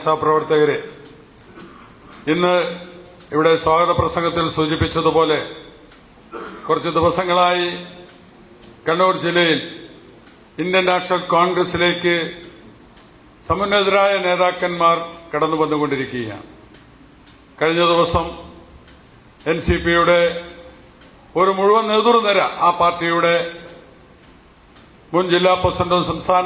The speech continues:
സെക്രട്ടറിയും ഒക്കെ ആയിരുന്ന സുരേഷ് ഏട്ടന്റെ നേതൃത്വത്തിൽ,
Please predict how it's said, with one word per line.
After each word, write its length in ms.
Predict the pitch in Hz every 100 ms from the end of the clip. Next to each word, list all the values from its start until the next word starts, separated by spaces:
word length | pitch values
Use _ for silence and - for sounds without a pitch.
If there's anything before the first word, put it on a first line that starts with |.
| 180
സെക്രട്ടറിയും 440 | 175 170 165 170 170
ഒക്കെ 180 | 165 170 165
ആയിരുന്ന 320 | 165 165 165 160 160 - - - - - -
സുരേഷ് 320 | 170 180 165
ഏട്ടന്റെ 260 | 180 156 170 170
നേതൃത്വത്തിൽ, 580 | 180 180 180 180 190